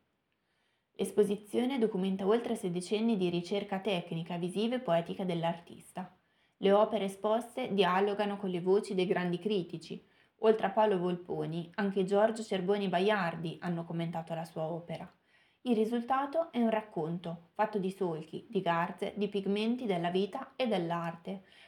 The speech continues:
due dimensioni inscindibili di Sante Arduini. Pittore e incisore, Sante Arduini nasce a Urbino nel millenovecentotrentotto. Urbino, città d'arte. Urbino, città di colline che abbracciano e proteggono,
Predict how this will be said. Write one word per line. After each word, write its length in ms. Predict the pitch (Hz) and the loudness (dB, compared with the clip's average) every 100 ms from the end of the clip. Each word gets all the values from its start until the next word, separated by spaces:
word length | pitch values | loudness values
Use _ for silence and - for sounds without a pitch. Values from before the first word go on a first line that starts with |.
| - | -4
due 140 | 240 | 0
dimensioni 640 | 233 202 190 190 226 240 | 2 2 2 0 0 2
inscindibili 760 | 233 - 196 185 170 175 190 226 | 0 -2 -2 -2 -2 -4 -2 -2
di 100 | 240 | -6
Sante 340 | 240 160 170 | -8 -10 -6
Arduini. 760 | 180 175 165 147 143 165 175 _ _ _ _ _ _ _ _ - | -6 -6 -6 -6 -8 -8 -10 _ _ _ _ _ _ _ _ -8
Pittore 360 | 220 214 214 | -4 4 4
e 40 | 220 | 4
incisore, 720 | 214 220 202 226 240 254 - | 2 2 6 6 6 4 0
Sante 340 | - 190 196 196 | -4 -2 0 0
Arduini 840 | 185 180 196 202 214 220 - _ | 0 0 0 2 0 -2 -6 _
nasce 480 | 196 190 185 190 - | -4 -2 0 -2 -2
a 20 | 190 | 0
Urbino 480 | 180 190 214 226 | 0 0 0 0
nel 180 | 220 196 | 0 2
millenovecentotrentotto. 1500 | 185 190 196 170 170 196 190 180 170 165 175 160 - 180 - _ _ _ _ - | 2 2 2 0 -2 -4 -4 -4 -4 -4 -6 -8 -14 -16 -16 _ _ _ _ -4
Urbino, 640 | - 208 214 226 247 - - | 0 2 2 0 0 -4 -8
città 300 | - - 160 | -6 -4 -2
d'arte. 720 | 151 135 170 - 180 180 _ _ | -4 -4 -8 -6 -8 -8 _ _
Urbino, 640 | 240 220 202 233 233 247 - | 2 2 4 4 4 0 -6
città 300 | 247 - 196 | -6 0 0
di 140 | 185 | 2
colline 580 | 185 190 190 208 214 233 | 2 2 4 2 2 0
che 120 | 233 | 0
abbracciano 520 | 180 190 190 190 202 170 | -2 0 0 -2 -4 -4
e 60 | |
proteggono, 800 | - 175 - 120 170 165 165 170 | -6 -8 -8 -10 -8 -6 -6 -10